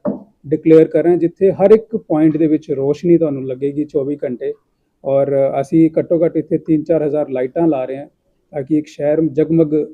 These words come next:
ਜ਼ਰੂਰ ਕਰੇ। ਤੁਸੀਂ ਦੇਖ ਵੀ ਲਿਆ ਹੋਣਾ ਹੁਣ ਨੈਸ਼ਨਲ ਹਾਈਵੇ ਦੇ ਵਿੱਚ ਪੋਲਸ ਵੀ ਅਸੀਂ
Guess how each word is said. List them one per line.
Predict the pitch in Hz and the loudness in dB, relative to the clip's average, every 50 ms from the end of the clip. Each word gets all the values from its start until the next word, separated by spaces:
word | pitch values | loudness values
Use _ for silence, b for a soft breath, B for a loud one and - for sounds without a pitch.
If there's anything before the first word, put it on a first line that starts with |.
| - 302 | -14 -10
ਜ਼ਰੂਰ | 131 127 139 143 139 131 | -8 -4 -2 -2 -2 -2
ਕਰੇ। | - 147 139 147 151 147 | -4 -4 -2 -2 -2 -4
ਤੁਸੀਂ | - - 151 135 175 | -6 -8 -8 -8 -8
ਦੇਖ | 147 131 143 147 151 - | -6 -4 -2 -4 -4 -2
ਵੀ | 165 160 | -2 0
ਲਿਆ | 160 160 160 160 | 4 4 4 4
ਹੋਣਾ | 156 156 151 156 | 4 0 -2 -2
ਹੁਣ | 156 156 151 151 | -2 -2 -2 -4
ਨੈਸ਼ਨਲ | 151 151 143 139 139 - - 160 | -4 -4 -6 -8 -10 -10 -10 -8
ਹਾਈਵੇ | 135 139 139 139 143 143 | -6 -6 -4 -4 -4 -6
ਦੇ | 143 143 | -6 -8
ਵਿੱਚ | 139 135 117 _ _ _ | -10 -10 -12 _ _ _
ਪੋਲਸ | - 147 143 147 151 143 - | -2 0 0 0 0 -2 -2
ਵੀ | 160 156 147 | -2 -2 -2
ਅਸੀਂ | - - 165 151 147 147 | -2 -4 -6 -6 -6 -8